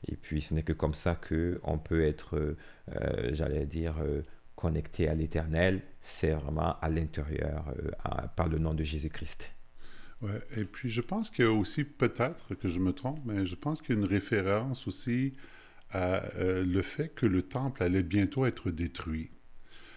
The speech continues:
Speaker 2: Euh, et même, en fait, euh, on nous rapporte dans le Talmud babylonien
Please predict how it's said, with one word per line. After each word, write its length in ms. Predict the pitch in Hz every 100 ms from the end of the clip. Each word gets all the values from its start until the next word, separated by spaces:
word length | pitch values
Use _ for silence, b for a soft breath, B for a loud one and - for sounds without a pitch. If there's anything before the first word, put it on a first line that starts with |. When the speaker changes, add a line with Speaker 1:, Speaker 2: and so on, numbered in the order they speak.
| b -
Speaker 2:
Euh, 200 | 85 85 -
et 140 | 95
même, 320 | 92 107 143
en 100 | 117
fait, 440 | 95 - 127 135 113
euh, 240 | 90 90 -
on 120 | 92
nous 180 | 98 87
rapporte 640 | 95 - 143 139 - -
dans 200 | 87 90
le 140 | 90
Talmud 560 | 85 - 87 90 101 95 90
babylonien 1000 | 87 85 82 82 90 82 85 82 90 117